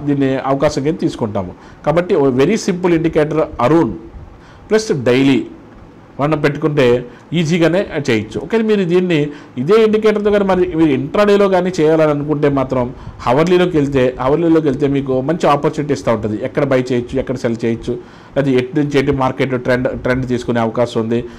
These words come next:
మార్కెట్ డౌన్ ట్రెండ్‌లో ఉందా, అప్ ట్రెండ్‌లో ఉన్నదా, ఇవన్నీ కూడా మనకి ఈజీగానే ఐడెంటిఫికేషన్. ఇక్కడ నుంచి చూడండి, ఈ, ఇది ఒక ఇండికే-, ఇది సెల్ ట్రెండ్‌లో ఉన్నది, హవర్లీలోను. హవర్లీలో సెల్ ట్రెండ్ ఉన్నప్పుడు అరుణ్ కూడా సెల్లింగ్లో చూస్తున్నప్పుడు ఈజీగా మనం సెల్లో తీసుకుంటే అక్కడ నుంచి మనకి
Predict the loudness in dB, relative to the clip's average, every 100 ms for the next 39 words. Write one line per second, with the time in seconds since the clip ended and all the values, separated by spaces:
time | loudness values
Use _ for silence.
0 | -12 -4 -2 -2 0 0 0 -2 0 0
1 | 0 0 0 -2 -2 0 -2 -2 -2 -4
2 | 0 0 2 0 0 0 -2 -2 -2 0
3 | 0 0 -2 -8 -10 -2 0 0 -2 -4
4 | -4 -2 -2 -2 -2 -2 0 0 0 -2
5 | 0 0 0 0 -2 -2 -4 -10 -12 -4
6 | 0 0 0 2 2 2 2 0 2 2
7 | 2 0 0 -2 0 0 0 0 -2 -2
8 | -2 -2 -2 -4 -4 -8 -4 2 2 4
9 | 2 2 2 2 2 0 0 -2 0 2
10 | 2 0 0 0 0 0 2 0 -4 -2
11 | -2 -2 -2 -4 -4 -2 0 -2